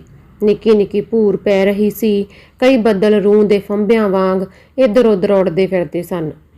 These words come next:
ਜਿਵੇਂ ਕੋਈ ਮਹਾਨ ਪੇਂਜਾ ਆਕਾਸ਼ ਵਿੱਚ ਤਣੀ ਹੋਈ ਪੀਂਘ ਦੀ ਧੁਣਕਣੀ ਉੱਤੇ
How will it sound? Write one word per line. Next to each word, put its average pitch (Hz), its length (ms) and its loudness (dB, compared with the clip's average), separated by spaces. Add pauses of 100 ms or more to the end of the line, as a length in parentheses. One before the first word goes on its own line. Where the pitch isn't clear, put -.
ਜਿਵੇਂ 202 280 0
ਕੋਈ 190 180 0
ਮਹਾਨ 196 440 0
ਪੇਂਜਾ 190 580 0 (340)
ਆਕਾਸ਼ 233 440 -2
ਵਿੱਚ 240 200 0
ਤਣੀ 202 320 -2
ਹੋਈ 196 160 -2
ਪੀਂਘ 220 360 0
ਦੀ 208 120 0
ਧੁਣਕਣੀ 202 580 -2
ਉੱਤੇ 185 380 -4